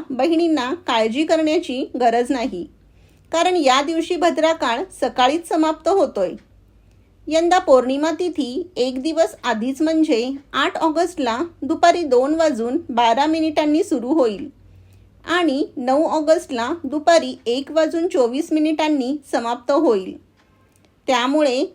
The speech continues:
रक्षाबंधनाचा मुख्य दिवस नऊ ऑगस्ट असला तरी राखी बांधण्यासाठी दुपारी एक वाजून चोवीस मिनिटांपर्यंत वेळ असेल. यानंतर प्रतिपदा तिथी सुरू होईल,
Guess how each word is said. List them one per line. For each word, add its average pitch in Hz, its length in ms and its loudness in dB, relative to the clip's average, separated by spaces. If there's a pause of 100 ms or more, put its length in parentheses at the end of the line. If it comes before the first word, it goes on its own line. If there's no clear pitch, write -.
रक्षाबंधनाचा 302 1200 0 (160)
मुख्य 294 380 -4
दिवस 311 580 -2
नऊ 240 320 -2
ऑगस्ट 302 560 -2
असला 254 420 0
तरी 233 280 -2 (400)
राखी 233 340 2
बांधण्यासाठी 311 1080 2
दुपारी 294 720 0
एक 254 260 0
वाजून 302 420 2 (120)
चोवीस 240 400 0
मिनिटांपर्यंत 320 840 2 (240)
वेळ 254 260 4
असेल. 208 360 -2 (880)
यानंतर 320 680 2 (160)
प्रतिपदा 311 600 4
तिथी 330 500 0
सुरू 269 280 -2
होईल, 220 580 0